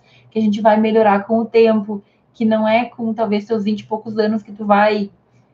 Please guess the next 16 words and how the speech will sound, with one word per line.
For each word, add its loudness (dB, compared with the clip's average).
fazer 4
uma 4
descoberta 2
incrível -2
que -10
vai 0
mudar 0
o 2
mundo. -2
Com -8
o -6
tempo, -6
tu -16
vai -2
construindo -4
isso -10